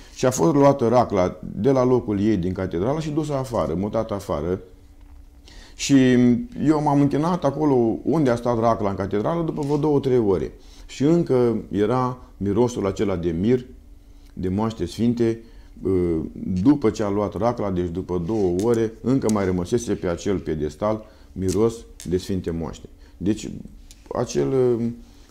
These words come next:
om care nu crede sau acea persoană care nu crede poate singură experia,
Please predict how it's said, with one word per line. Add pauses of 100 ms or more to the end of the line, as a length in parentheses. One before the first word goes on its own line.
(160)
om
care
nu
crede
sau
acea
persoană
care
nu
crede
poate
singură
experia,